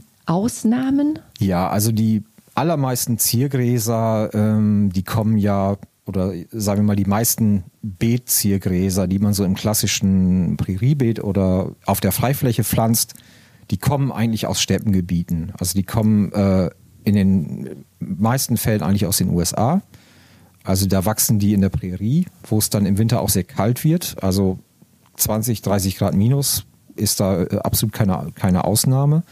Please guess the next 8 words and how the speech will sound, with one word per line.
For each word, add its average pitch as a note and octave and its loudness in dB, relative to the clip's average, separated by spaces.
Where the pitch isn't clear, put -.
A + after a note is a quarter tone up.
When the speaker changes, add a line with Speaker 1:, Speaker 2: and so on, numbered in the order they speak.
Speaker 2:
Und A#2+ 2
die C3 2
kommen A2 -2
eigentlich G2 0
problemlos G2+ 2
durch G2 -2
den F2+ 2
Winter. E2+ 2